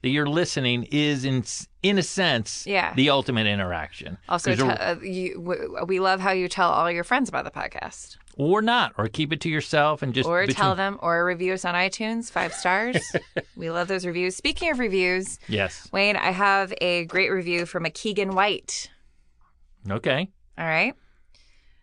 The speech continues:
Speaker 2: Subject, wonderful chat with wonderful people. Now, this is an iTunes review, which is
Speaker 1: Oh.
Speaker 2: a way that people get the podcast.
Speaker 1: All right.
Speaker 2: And it really helps out, uh, spreading the show, sp-, spreading the word of the show. Five stars.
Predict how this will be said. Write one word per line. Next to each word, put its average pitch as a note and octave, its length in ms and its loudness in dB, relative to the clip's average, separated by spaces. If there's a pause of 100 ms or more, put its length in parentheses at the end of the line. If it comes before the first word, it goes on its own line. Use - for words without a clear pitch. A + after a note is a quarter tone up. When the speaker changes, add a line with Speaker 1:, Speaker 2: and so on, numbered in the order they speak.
(260)
Speaker 2:
Subject, G3+ 840 -2 (540)
wonderful A#3 520 0
chat D#3+ 420 2 (200)
with F#3 160 -4
wonderful F3+ 400 0
people. G3+ 280 -2
Now, E3 140 2
this F#3+ 160 -6
is G3+ 80 -8
an G3+ 180 -6
iTunes G3+ 760 -2
review, D3 540 -4
which G#2+ 180 -2
is F3+ 160 0
Speaker 1:
Oh. E3+ 40 4
Speaker 2:
a - 40 0
way D#3 220 2
that D3 200 0
people - 300 -6
get - 180 -6
the - 60 -10
podcast. - 720 -4 (140)
Speaker 1:
All G2 80 -6
right. E3+ 280 -4
Speaker 2:
And E3 100 -2
it E3+ 60 2
really F3+ 260 2
helps E3+ 300 -2
out, E3 400 2
uh, C#3+ 360 2 (200)
spreading E3 360 -2
the D#3 80 -4
show, F3+ 300 0
sp-, - 240 -14
spreading E3+ 300 -4
the D#3 60 -6
word D#3+ 200 -2
of E3 60 -6
the F3 40 -6
show. F3 380 0 (560)
Five C4+ 260 2
stars. - 680 0